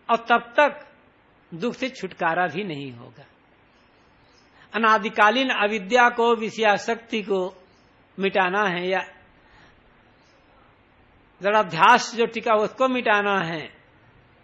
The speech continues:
तो अपने देह के मोह को मिटाना पड़ेगा, देह के मोह को समाप्त करना पड़ेगा, जलाना पड़ेगा।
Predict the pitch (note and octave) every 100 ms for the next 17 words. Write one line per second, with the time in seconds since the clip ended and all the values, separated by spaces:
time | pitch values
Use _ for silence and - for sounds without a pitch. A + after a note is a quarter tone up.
0 | - C4+ A3 G#3+ B3 F3+ G3 A3 G#3+ G#3+
1 | G3+ G#3+ F3 F#3 E3+ D3+ G#3+ A3+ - _
2 | E3+ E3 D#3 E3+ E3 E3+ D#3 D#3+ G3 G#3
3 | D#3 A3 G#3 G3+ F3+ E3+ F3 E3 G#3+ A3+
4 | - _ _ _ _ - - G3+ G3 F#3+
5 | - D#3+ D3 D3 D3 D3 D#3+ D#3+ F#3 G#3
6 | G#3 G3+ F3 D3 C#3+ C#3+